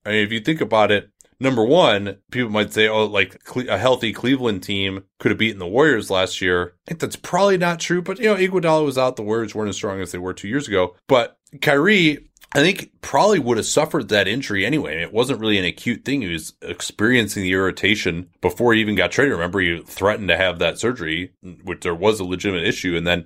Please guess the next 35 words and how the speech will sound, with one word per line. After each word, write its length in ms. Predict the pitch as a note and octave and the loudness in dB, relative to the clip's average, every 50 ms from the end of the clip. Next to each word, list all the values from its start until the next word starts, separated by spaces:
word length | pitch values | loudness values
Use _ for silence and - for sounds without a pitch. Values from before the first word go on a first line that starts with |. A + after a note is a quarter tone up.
| - - - | -10 -8 -6
just 180 | - F#2+ - | -6 -4 -2
with 120 | F#2+ F2+ - | -4 -4 -4
the 80 | F2+ | -4
wear 240 | E2 F2 G2 G#2+ G#2 | 0 2 4 4 4
and 120 | G2 F#2+ F2 | 2 -2 -2
tear 200 | - G#2 G#2 G2+ | 0 2 2 2
of 140 | F2 D#2 | 0 -4
the 100 | D#2+ D#2+ | -8 -8
season, 480 | - - D#3 E3+ D3+ A2+ F#2 E2+ E2+ - _ _ | -6 -2 -2 -2 0 -2 -4 -4 -6 -10 _ _
uh, 100 | - F2 - - | -10 -10 -10 -10
that 320 | - A#2+ A2 G#2+ A2 - - | -2 0 0 0 2 -2 -6
continued 440 | G2+ F#2 - - A2 G2+ F2+ E2+ G2+ | -8 -6 -4 -4 -4 -2 0 0 2
on, 200 | A#2+ C3+ A#2+ G2 | 2 2 2 2
and 80 | F2 | 0
he 80 | E2+ E2 | 2 2
had 140 | G2 F#2+ F#2 | 0 0 0
to 60 | F2+ | -4
be 120 | F2 D#2+ | -6 -8
shut 280 | - - - G2+ - - | -6 -2 -2 -4 -2 0
down, 320 | - F#2 G#2 A2+ G#2 E2+ | 0 2 2 2 0 0
uh, 180 | D2+ D#2 E2+ - - _ _ | -4 -6 -8 -10 -12 _ _
in 180 | - F#2 E2+ E2+ | -8 -8 -6 0
March. 300 | F#2 A#2 C3 A#2+ - - | 2 2 2 2 0 -2
So 300 | - - G#2 G2+ F#2+ - _ _ - | 0 2 2 2 0 -2 _ _ 0
I 60 | A#2 | 0
think 160 | C#3+ D#3+ D#3 | 0 2 0
it's 140 | C3+ - - | -2 -2 0
probably 260 | - C3 C3 A#2 G#2 | 0 2 2 2 2
more 160 | G#2 A#2 B2 | 2 4 4
likely 300 | A2+ A2 A#2+ A2+ - A2+ | 4 2 0 0 0 -2
than 160 | F#2 F2 F2 F2+ | -2 -2 -2 -2
not 240 | A2 A#2+ - - | -2 -2 -2 -4
to 80 | - G#2 | -8 -6
me 480 | F#2 F#2+ A#2+ C#3+ C#3 A2+ G#2 G2+ - - _ _ | -4 -2 0 0 0 0 0 -2 -6 -10 _ _
that 260 | - G2 F#2+ F2+ - | 0 2 2 2 -2